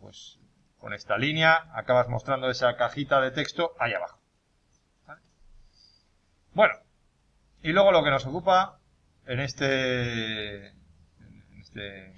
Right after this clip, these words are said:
caso sería este menú. Este es el que hablamos del Navigation Drawer, ¿de acuerdo? En este caso aparece con tres opciones. Y fijaros que esas tres opciones aparecen aquí desarrolladas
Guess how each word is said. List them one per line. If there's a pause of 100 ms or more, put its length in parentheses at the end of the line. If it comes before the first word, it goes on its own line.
caso (960)
sería (140)
este
menú. (380)
Este
es
el
que (240)
hablamos
del
Navigation
Drawer,
¿de
acuerdo? (240)
En
este
caso (220)
aparece
con
tres
opciones. (320)
Y
fijaros
que
esas
tres
opciones (480)
aparecen
aquí
desarrolladas